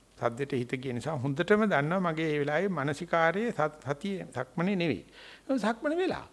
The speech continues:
දැන් සක්මන් කරගෙන යනකොට ආනාපානය ඇවිල්ලා. ආනාපානය කෙරුවයි කියලා පය පැකිලිලා නැහැ.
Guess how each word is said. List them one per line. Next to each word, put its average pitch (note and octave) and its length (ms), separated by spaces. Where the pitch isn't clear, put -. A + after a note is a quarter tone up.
දැන් D3 180
සක්මන් F#3 340
කරගෙන E3 220
යනකොට G3 240
ආනාපානය F3+ 440
ඇවිල්ලා. F2+ 360
ආනාපානය G#3 520
කෙරුවයි G#3 340
කියලා B3+ 240
පය G#3+ 160
පැකිලිලා C#4 540
නැහැ. - 260